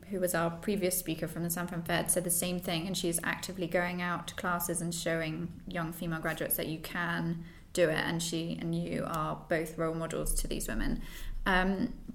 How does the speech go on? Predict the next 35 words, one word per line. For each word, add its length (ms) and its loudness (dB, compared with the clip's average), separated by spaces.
but 100 10
I 60 12
wanna 400 6
kind 200 6
of 120 2
touch 340 0
on 320 0
what, 580 2
what 200 4
the 80 6
risk 340 4
is 160 4
for 120 0
central 340 0
banks 320 0
if 120 -4
they 180 4
don't 760 0
get 160 0
out 200 2
there 120 0
and 120 0
if 140 -6
they 140 2
don't 720 -2
kind 240 -2
of 140 -2
level 320 2
the 100 2
playing 260 -2
field 200 0
and 120 -2
get 180 2
this 160 0
diverse, 840 0